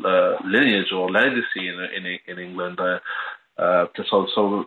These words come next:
when you had, uh, Rough and Ready there, where you bring in, you know, essentially the best players from that, from Britain or from England,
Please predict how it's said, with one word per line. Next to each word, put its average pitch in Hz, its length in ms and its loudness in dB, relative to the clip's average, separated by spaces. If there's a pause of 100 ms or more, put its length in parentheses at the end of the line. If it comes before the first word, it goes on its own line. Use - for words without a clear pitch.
(140)
when 110 160 2
you 113 180 4
had, 104 260 2 (800)
uh, 95 200 -2
Rough 104 180 2
and 101 100 -4
Ready 113 260 4
there, 90 260 -2
where 92 120 -6
you 90 260 -10 (100)
bring 98 140 -4
in, 92 340 -2 (280)
you 95 100 -4
know, 87 360 -4 (640)
essentially 107 500 0
the 92 120 -6 (100)
best 98 200 2 (120)
players 92 460 0 (220)
from 92 380 -4 (320)
that, 85 240 2 (180)
from 92 160 -6
Britain 92 500 2
or 92 200 -2
from 98 120 -2
England, 107 440 0